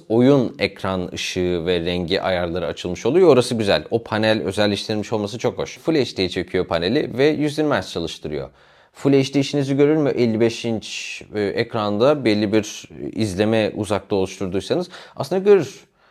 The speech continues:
Yüz yirmi hertz'te tatlı olur. Ama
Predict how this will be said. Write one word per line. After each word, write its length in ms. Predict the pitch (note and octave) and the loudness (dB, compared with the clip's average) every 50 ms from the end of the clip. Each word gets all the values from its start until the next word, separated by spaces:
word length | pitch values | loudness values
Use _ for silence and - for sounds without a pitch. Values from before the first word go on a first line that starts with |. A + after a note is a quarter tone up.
| _ _ _ _ | _ _ _ _
Yüz 220 | G2 G#2 G#2+ G2 | -4 -2 -2 0
yirmi 160 | A2+ A2+ A2 | 0 0 2
hertz'te 600 | G#2+ G#2+ G#2 - - - - C3 C#3+ D3+ - - - - - | 2 0 0 -2 -8 -6 0 0 2 2 0 -2 -8 -8 -6
tatlı 280 | - A2+ - - E3+ | -6 -6 0 2 2
olur. 420 | E3+ E3 D#3 A#2+ F#2+ - - - _ _ - - _ _ _ _ _ - | 2 4 4 2 2 0 -4 -14 _ _ -20 -20 _ _ _ _ _ 0
Ama 500 | A#2 A#2+ B2 A#2+ A#2+ A#2+ A#2 A2+ A2+ | 2 4 4 6 6 6 4 2 0